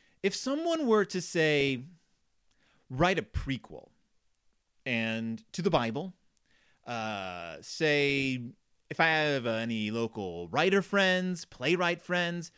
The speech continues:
maybe they could write a good solid prequel to the Bible where we really find out what was going on in God's head? Uh, you know, how did he think up these birds?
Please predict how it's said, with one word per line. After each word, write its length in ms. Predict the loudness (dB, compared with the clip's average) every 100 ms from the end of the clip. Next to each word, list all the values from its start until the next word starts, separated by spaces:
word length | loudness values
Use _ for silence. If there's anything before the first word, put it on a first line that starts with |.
| _ _ -2
maybe 180 | 0
they 140 | 2 2
could 140 | 4
write 140 | 4 2
a 40 |
good 200 | 0 0
solid 680 | -2 0 0 0 -4 -6 -10
prequel 500 | -4 -4 -4 -6 -6
to 80 | -8
the 80 |
Bible 440 | -8 -6 -8 -8 -2
where 120 | 0
we 100 | 0
really 320 | 0 2 0
find 380 | 0 0 0 0
out 260 | 0 -2 -8 _ _ -6
what 120 | -4
was 140 | -2
going 260 | 2 4 4
on 220 | 2 0
in 80 | 0
God's 360 | 0 0 -2 -2
head? 340 | 0 -2 -6 _ _ _ _ _ _ _ _ -18 -6
Uh, 140 | -2 0
you 380 | 2 0 0
know, 120 | 0 0
how 160 | 0
did 80 | 0
he 80 | 0
think 260 | 0 0
up 140 | 0 0
these 180 | -4 2
birds? 540 | 4 4 2 0